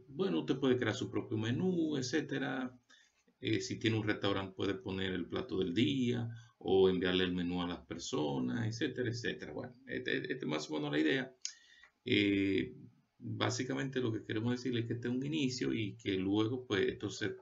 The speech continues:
puede expandir a muchas otras opciones. Les vamos a mostrar en este video básicamente cómo instalarlo.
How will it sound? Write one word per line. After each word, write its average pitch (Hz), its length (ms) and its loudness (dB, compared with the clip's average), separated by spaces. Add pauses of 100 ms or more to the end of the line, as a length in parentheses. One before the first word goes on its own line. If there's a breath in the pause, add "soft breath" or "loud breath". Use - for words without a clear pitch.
puede 107 260 0
expandir 107 540 -4
a 98 80 -6
muchas 107 580 -10 (380 soft breath)
otras 107 320 0
opciones. - 420 -4 (400 loud breath)
Les 113 220 6
vamos 175 220 6
a 202 80 0
mostrar 127 320 2
en 120 80 4
este 123 180 0
video 95 380 6
básicamente 117 560 -2
cómo 117 220 0
instalarlo. 127 720 -2